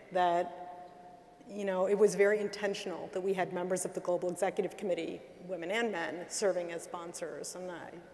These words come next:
you know, so I think you set the pace, and by your ac-, actions, you then communicate to the Global Executive Committee members,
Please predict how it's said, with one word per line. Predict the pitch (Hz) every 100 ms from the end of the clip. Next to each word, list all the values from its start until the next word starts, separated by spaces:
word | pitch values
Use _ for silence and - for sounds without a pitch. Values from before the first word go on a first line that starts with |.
| 196
you | 196
know, | 180 175 - -
so | - 214
I |
think | 208 220 226
you |
set | 214 220 214
the |
pace, | - 247 226 170 202
and | 180
by | 180 196 208
your | 202 196 190
ac-, | 180 - - -
actions, | 190 220 - 185 170 180 220 - - - - - -
you | 208 240
then | 233 226
communicate | - 190 196 240 247 202 175 175 - - - - - - - - -
to | 233
the | 190 175 175 160 -
Global | 190 185 185
Executive | 175 196 196 202
Committee | - 208 190
members, | 185 175 175 170 170 -